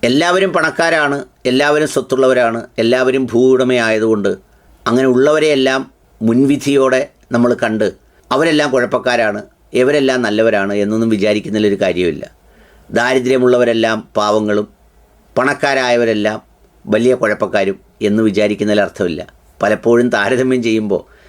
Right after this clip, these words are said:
ഈ പണക്കാരുടെ കയ്യിലിരിക്കുന്നതിനേക്കാൾ വലിയ കുഴപ്പങ്ങൾ ഈ ദാരിദ്ര്യം എന്ന് നമ്മൾ വിശ്വസിക്കുന്ന ആളുകളുടെ കയ്യിലിരിപ്പായി പലപ്പോഴും കാണുകയും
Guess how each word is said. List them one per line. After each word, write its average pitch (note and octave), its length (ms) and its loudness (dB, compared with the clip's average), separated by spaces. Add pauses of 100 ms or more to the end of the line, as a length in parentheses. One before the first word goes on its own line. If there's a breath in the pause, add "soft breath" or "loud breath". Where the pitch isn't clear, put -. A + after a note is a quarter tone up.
(360 soft breath)
ഈ A#2+ 120 0
പണക്കാരുടെ D3+ 680 -2
കയ്യിലിരിക്കുന്നതിനേക്കാൾ D3+ 1000 0
വലിയ D3+ 220 2
കുഴപ്പങ്ങൾ B2 480 0 (720)
ഈ A#2 180 2
ദാരിദ്ര്യം B2+ 800 0
എന്ന് B2+ 280 2
നമ്മൾ B2 280 0
വിശ്വസിക്കുന്ന A#2 680 -2
ആളുകളുടെ A2 560 0
കയ്യിലിരിപ്പായി G#2+ 880 -2 (280)
പലപ്പോഴും G#2 460 0
കാണുകയും G#2 560 -2